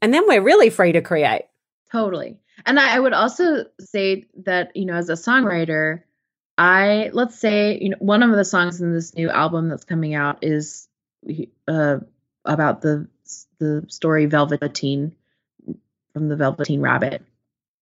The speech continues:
Speaker 2: And, um, it occurred to me the other day, 'cause I, I rewrote part of it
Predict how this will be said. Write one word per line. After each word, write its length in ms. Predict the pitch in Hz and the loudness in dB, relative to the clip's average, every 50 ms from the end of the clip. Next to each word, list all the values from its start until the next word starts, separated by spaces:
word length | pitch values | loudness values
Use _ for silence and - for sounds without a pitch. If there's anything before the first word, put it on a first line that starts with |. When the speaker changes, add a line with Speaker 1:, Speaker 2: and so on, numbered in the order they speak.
| _ _ _ _ _ _ - | _ _ _ _ _ _ 0
Speaker 2:
And, 420 | 170 170 165 165 160 160 165 - - - - - - _ _ _ _ _ _ _ _ | 2 4 4 4 2 0 -2 -6 -12 -20 -20 -20 -20 _ _ _ _ _ _ _ _
um, 460 | - 165 160 156 156 151 156 147 - - | 0 2 4 4 4 2 0 -2 0 2
it 60 | 175 | 4
occurred 340 | 190 190 190 - 220 202 196 | 4 4 2 0 0 0 2
to 60 | 196 | 0
me 120 | 185 185 170 | -2 0 0
the 120 | 165 156 | 2 2
other 200 | 156 156 160 160 | 2 2 0 -2
day, 640 | 156 160 156 147 147 147 147 147 147 147 156 175 - _ _ _ _ _ _ | -2 0 2 4 4 4 4 2 0 0 -2 -4 -8 _ _ _ _ _ _
'cause 100 | - 185 180 | 0 2 4
I, 200 | 175 165 165 165 - | 4 4 4 2 2
I 40 | 170 | 2
rewrote 720 | 170 156 160 170 180 180 175 156 160 165 165 165 - - - | 2 2 4 4 4 4 4 2 0 0 0 0 -2 -4 -8
part 260 | - - 165 151 151 | -8 -2 -2 0 0
of 80 | 151 151 | 0 0
it 240 | 147 127 - _ | -2 -2 -4 _